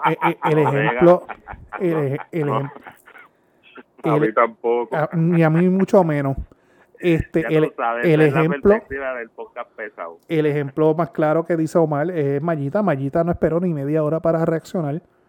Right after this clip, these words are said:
Speaker 1: y publicó un comunicado de prensa que dice de la siguiente forma. Omar, escucha esto, a ver si tú has escuchado este discurso antes.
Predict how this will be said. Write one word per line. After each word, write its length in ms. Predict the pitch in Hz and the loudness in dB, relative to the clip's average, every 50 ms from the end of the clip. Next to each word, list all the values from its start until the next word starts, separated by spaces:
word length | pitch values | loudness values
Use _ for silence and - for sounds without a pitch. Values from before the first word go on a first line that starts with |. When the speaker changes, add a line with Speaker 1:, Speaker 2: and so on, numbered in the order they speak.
| _ _ _ _ _ _ _ - | _ _ _ _ _ _ _ -4
Speaker 1:
y 100 | 175 147 | -4 0
publicó 400 | - 156 143 143 147 147 - 147 | 0 0 2 2 0 0 -2 -2
un 80 | 143 | -2
comunicado 460 | 151 - 160 151 165 165 165 165 160 | 0 -2 -2 0 0 0 0 2 2
de 80 | 151 156 | 0 0
prensa 380 | - 156 175 196 - - 175 - | 0 0 0 0 0 -2 -2 -2
que 80 | - 143 | -2 -2
dice 280 | 147 165 - - 214 185 | -2 -2 0 2 2 2
de 100 | 175 156 | 2 2
la 80 | 151 | 0
siguiente 320 | 151 - 147 147 - 165 147 | 0 -2 -4 -2 -2 -2 -2
forma. 280 | - 160 143 139 156 - | 0 -2 -4 -2 -4 -2
Omar, 280 | 180 165 156 185 190 185 | 0 0 2 4 4 2
escucha 360 | 165 - - 170 - 214 190 | 2 2 0 2 4 2 2
esto, 160 | 202 - - | 4 4 4
a 40 | 165 | 2
ver 100 | 156 160 | 2 2
si 120 | - 180 | 0 0
tú 80 | - 175 | 0 0
has 60 | 175 | -2
escuchado 340 | - - 180 - 185 170 160 | 0 0 2 2 4 2 2
este 160 | 156 - 175 | 2 0 -2
discurso 480 | 160 160 - - 160 147 - - 151 135 | -2 -2 0 -2 -2 -2 0 -2 -4 -4
antes. 260 | 120 117 - - | -6 -10 -12 -16